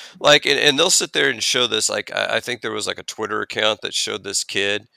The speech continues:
who, you know, gets rung up on a, on a pitch that's, like,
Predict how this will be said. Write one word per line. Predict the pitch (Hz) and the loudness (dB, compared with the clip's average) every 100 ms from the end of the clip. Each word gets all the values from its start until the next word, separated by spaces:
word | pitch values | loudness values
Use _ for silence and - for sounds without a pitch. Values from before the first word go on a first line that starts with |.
| _ - _ _ | _ -20 _ _
who, | - 113 104 98 95 - _ _ _ _ _ _ _ | -2 0 0 -4 -8 -12 _ _ _ _ _ _ _
you | 127 113 | -6 -4
know, | 101 92 - _ - 117 | -4 -6 -12 _ -18 -8
gets | 127 - 113 | -4 -4 -4
rung | 98 101 117 120 | -6 0 2 4
up | 107 113 - _ _ _ - | 2 2 0 _ _ _ -2
on | 107 | 0
a, | 98 95 - | 0 -2 -4
on | 110 | -4
a | 101 | -4
pitch | - 117 110 - | -2 0 0 -2
that's, | 92 92 | -4 -4
like, | 92 92 87 | -2 -4 -6